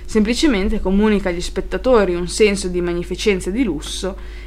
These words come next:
e appare così la grandezza della civiltà romana e anche dei potenti che offrivano questi spettacoli. In modo tale che sembrano loro di vedere ancor desti, qua abbiamo una consecutiva, saltantis e moventis sono due participi,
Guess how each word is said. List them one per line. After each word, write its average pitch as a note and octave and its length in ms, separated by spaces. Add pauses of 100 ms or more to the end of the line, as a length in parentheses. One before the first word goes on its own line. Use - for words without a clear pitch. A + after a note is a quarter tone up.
(120)
e F#3 140
appare F#3+ 400
così F#3 220
la F3+ 100
grandezza F#3+ 580
della E3 200
civiltà F#3 400
romana F#3+ 680 (300)
e G3 80
anche G3 260
dei F#3 160
potenti F3+ 800
che F3 440
offrivano F#3 500
questi F3 220
spettacoli. E3+ 760 (1000)
In G#3 100
modo G3+ 240
tale G#3 240
che F#3+ 80
sembrano F#3 480
loro G3 220
di F3 100
vedere F#3 300
ancor C4 340
desti, F#3 540
qua F3 100
abbiamo F3 420
una F3 160 (380)
consecutiva, F#3 1000 (360)
saltantis G3+ 880
e G3 60
moventis F#3+ 680
sono G3 220
due A3 140
participi, F#3+ 920